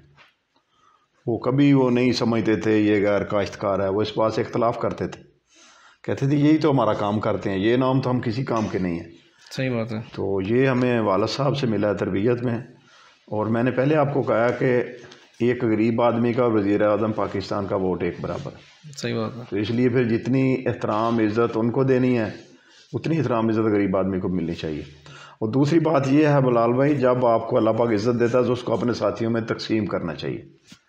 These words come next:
Speaker 2: बिल्कुल सही बात
Speaker 1: अगर
Speaker 2: है।
Speaker 1: आप एमपीए बनते हैं तो आपके दोस्त, आपके साथी, उनको महसूस हो कि वो भी एमपी हैं।
Speaker 2: सही बात है। चंद आखिर में सवालात हैं छोटे छोटे, ए, जानने की ख्वाहिश है मुझसे में, शायद दूसरे लोगों को भी हो,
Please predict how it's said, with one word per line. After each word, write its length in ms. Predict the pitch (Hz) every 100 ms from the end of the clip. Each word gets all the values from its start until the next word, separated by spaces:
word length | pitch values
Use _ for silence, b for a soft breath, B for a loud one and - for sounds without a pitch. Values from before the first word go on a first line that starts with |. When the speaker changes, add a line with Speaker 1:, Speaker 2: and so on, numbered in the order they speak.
| b -
Speaker 2:
बिल्कुल 280 | 139 135 135
सही 180 | 127
बात 100 | 113
Speaker 1:
अगर 120 | 110 117
Speaker 2:
है। 100 | 110
Speaker 1:
आप 80 |
एमपीए 320 | 117 113 120 117
बनते 280 | 104 95 113
हैं 160 | 120 117
तो 100 | 110
आपके 300 | 107 - 113 92
दोस्त, 420 | 104 107 101 110
आपके 280 | 104 - 101
साथी, 460 | - 98 - 117 113 113 B B -
उनको 200 | 123 123
महसूस 400 | 127 - 156 156
हो 100 | 143 127
कि 80 | 131
वो 140 | 113
भी 160 | 123 107
एमपी 280 | 87 90 82
हैं। 160 | 80 - - - - _ B B B _ -
Speaker 2:
सही 160 | 120 120
बात 240 | 113 110
है। 80 | 113 B B B - -
चंद 300 | 165 185 185
आखिर 500 | 175 139 143 160 160
में 220 | 165 117
सवालात 440 | - 135 131 143
हैं 80 | 151
छोटे 220 | 170 151
छोटे, 380 | 147 135 127 117 B B B B -
ए, 140 | 120 127
जानने 300 | 139 151 160
की 100 | 147
ख्वाहिश 340 | 147 151 147
है 160 | 147 143
मुझसे 260 | 139 139
में, 80 | 139
शायद 200 | 139 135
दूसरे 240 | 127 139
लोगों 200 | 139 135
को 100 | 135 139
भी 120 | 139
हो, 180 | 120